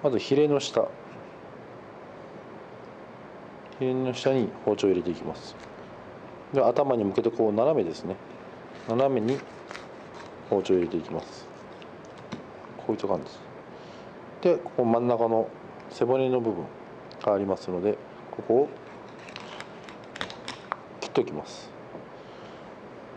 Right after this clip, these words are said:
今度は反対を向けて、同じように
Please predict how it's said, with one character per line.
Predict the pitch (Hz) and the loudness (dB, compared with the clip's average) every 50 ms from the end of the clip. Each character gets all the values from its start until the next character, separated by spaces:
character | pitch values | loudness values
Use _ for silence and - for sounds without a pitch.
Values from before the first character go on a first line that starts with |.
| - - - - - - - - - - - | -14 -14 -14 -14 -14 -14 -14 -14 -12 -2 0
今 | - 151 131 | 2 4 6
度 | 113 | 6
は | 95 | 6
反 | - - 101 98 95 | 6 4 2 2 4
対 | 101 98 95 95 | 6 6 8 6
を | 90 | 6
向 | 87 85 | 4 2
け | - - | 0 2
て、 | - - 135 131 - - - | 4 4 4 4 2 -2 0
同 | 104 107 104 101 | 2 4 4 4
じ | 98 101 101 | 4 4 4
よ | 101 95 95 | 6 6 6
う | |
に | 101 120 123 | 4 2 0